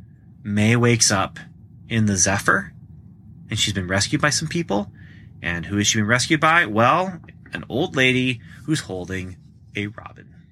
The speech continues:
Speaker 1: Who looks really, really good for ninety-seven years
Speaker 2: This
Speaker 1: old.
Speaker 2: is what I'm saying.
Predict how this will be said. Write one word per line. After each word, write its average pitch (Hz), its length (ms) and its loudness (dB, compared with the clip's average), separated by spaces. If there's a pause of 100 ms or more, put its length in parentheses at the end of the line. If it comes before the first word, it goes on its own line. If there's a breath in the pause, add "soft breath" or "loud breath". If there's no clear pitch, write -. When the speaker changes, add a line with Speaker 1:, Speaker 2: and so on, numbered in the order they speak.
(2500 soft breath)
Speaker 1:
Who 320 120 -2
looks 320 300 -2
really, 262 560 -2
really 247 400 0 (120)
good 330 400 2
for 214 220 -14
ninety-seven 226 720 0
years 233 240 2
Speaker 2:
This 151 80 4
Speaker 1:
old. 156 100 4
Speaker 2:
is 156 120 -2
what 123 180 2
I'm 156 160 4
saying. 190 640 2